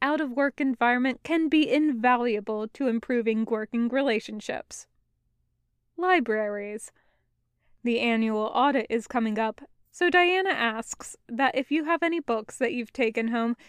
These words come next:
you please bring them back to the Institute building. Artifact storage. If anyone sees a cake tin, circular, approximate thirty centimeters diameter,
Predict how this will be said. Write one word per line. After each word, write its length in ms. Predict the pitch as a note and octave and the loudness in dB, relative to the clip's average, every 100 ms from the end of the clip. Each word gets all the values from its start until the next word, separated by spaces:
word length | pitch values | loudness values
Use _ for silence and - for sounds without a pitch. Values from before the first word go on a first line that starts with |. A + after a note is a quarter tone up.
| _ - | _ -4
you 100 | E4 | -4
please 420 | - G4 F#4 B3+ | 2 4 4 4
bring 280 | D4 C4+ C4 | 2 2 2
them 180 | B3+ | 2
back 380 | A#3+ A#3+ G#3 - | 2 2 0 -6
to 140 | - A#3 | -6 -4
the 160 | B3 | -2
Institute 600 | A3+ - - A#3 A#3 A#3 | -2 -6 -8 -6 -6 -4
building. 600 | C#4 C4+ B3 G3+ G#3 - - _ _ _ _ _ _ _ _ _ _ _ - | -2 0 -2 -6 -10 -18 -20 _ _ _ _ _ _ _ _ _ _ _ -2
Artifact 540 | F#4+ G4 - F#4+ - - - | 2 2 4 2 2 -8 -16
storage. 880 | - - C4 A3 G#3+ - A3+ - - _ _ _ _ _ _ - | -10 -2 0 0 -2 -6 -12 -16 -20 _ _ _ _ _ _ -6
If 120 | A#3+ | 0
anyone 420 | B3+ B3+ A#3+ A#3+ | 2 2 2 0
sees 420 | - C4+ A#3 A#3 | 0 -2 0 -2
a 60 | C#4+ | -4
cake 380 | - A3+ A3 - | -2 -2 -2 -4
tin, 380 | C4 A3 A3 C4+ _ _ | -4 -2 -4 -8 _ _
circular, 720 | - G4 - A3 G#3+ - A3+ _ _ - | -2 0 0 -4 -6 -8 -12 _ _ -10
approximate 720 | A#3+ C4+ A#3 - C4 A#3+ B3 _ _ - | 2 2 2 -2 -2 -2 -2 _ _ -2
thirty 280 | C4+ C#4 | 0 0
centimeters 640 | C4+ C#4 B3 A#3+ B3+ C4+ - | -2 -2 0 0 0 -2 -2
diameter, 600 | C#4+ A#3+ G#3 G3+ G#3 | -2 0 -4 -4 -6